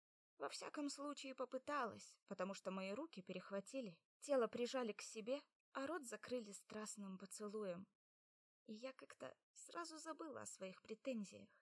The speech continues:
Они вдруг стали такими незначительными, мелкими. «Я люблю тебя, моя ведьмочка. Любовь моя, единственная». Не знаю, сколько времени спустя нежно шептал Никита,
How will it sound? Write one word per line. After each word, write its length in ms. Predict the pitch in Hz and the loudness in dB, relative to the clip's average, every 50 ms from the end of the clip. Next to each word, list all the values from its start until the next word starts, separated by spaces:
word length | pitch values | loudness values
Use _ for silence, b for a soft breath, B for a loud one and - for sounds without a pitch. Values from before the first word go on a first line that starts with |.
| _ _ _ _ _ _ _ - | _ _ _ _ _ _ _ 4
Они 260 | - 285 311 285 285 | 6 8 10 10 8
вдруг 240 | 262 240 269 247 - | 6 4 0 0 -2
стали 300 | - - 285 277 262 240 | 0 2 4 4 4 2
такими 320 | - 247 - 277 262 254 | -2 -2 -2 0 2 2
незначительными, 1120 | 233 226 233 214 208 220 220 214 - - 302 311 - - 233 202 196 185 196 190 196 214 - _ _ _ _ _ _ _ - | 4 2 0 0 2 0 0 0 0 -6 -6 -8 -8 -8 -8 -6 -6 -6 -6 -8 -10 -10 -14 _ _ _ _ _ _ _ 2
мелкими. 760 | 214 226 226 226 214 214 - - - 208 190 190 208 220 _ _ _ _ _ _ _ _ _ _ _ _ - - | 2 4 4 2 0 -2 -4 -8 -10 -8 -10 -10 -12 -14 _ _ _ _ _ _ _ _ _ _ _ _ -4 0
«Я 200 | 185 180 180 170 | 2 4 4 4
люблю 420 | 160 170 160 165 165 170 180 208 | 2 0 -2 0 0 0 0 0
тебя, 340 | - - 202 175 180 170 170 | 0 -2 -2 0 2 2 2
моя 240 | 170 170 170 170 170 | 0 0 0 -2 0
ведьмочка. 680 | 202 208 185 180 170 165 - - - - 180 175 175 _ _ _ _ _ _ _ _ _ - | 0 0 0 -2 -4 -6 -6 -8 -10 -10 -12 -12 -12 _ _ _ _ _ _ _ _ _ -8
Любовь 680 | 170 180 185 180 180 165 170 180 180 185 180 - - | -2 0 2 2 0 0 2 6 6 6 6 6 -2
моя, 360 | 185 175 170 165 160 - 170 - _ _ - - | -4 -4 -4 -4 -4 -6 -10 -12 _ _ -8 -4
единственная». 1300 | 190 208 202 202 175 175 202 214 202 196 185 - - - - 160 160 156 151 151 151 156 156 165 - _ _ _ _ _ _ _ _ _ _ _ _ - | 0 2 2 2 0 0 -2 0 2 2 0 0 -4 -6 -10 -12 -12 -12 -12 -12 -12 -10 -10 -10 -12 _ _ _ _ _ _ _ _ _ _ _ _ -2
Не 180 | 254 269 277 | 0 2 2
знаю, 340 | 247 226 214 214 208 202 196 | 0 -2 -2 -2 -2 -2 -2
сколько 380 | - - 214 202 190 - 214 190 | -2 0 -2 -2 0 0 -2 4
времени 340 | 214 220 214 208 202 202 | 4 4 4 4 2 0
спустя 460 | 196 - - - 208 - - - 269 269 | -2 -4 -6 -8 -10 -8 -4 -2 0 0
нежно 340 | 233 214 208 196 208 196 | 0 0 -2 -2 -4 -4
шептал 420 | 190 - 196 - - 214 208 208 208 | -4 -6 -8 -8 -4 -2 -2 -2 0
Никита, 520 | 208 208 190 - - 262 - - 185 180 | -2 -4 -4 -6 -8 -10 -6 -6 -8 -8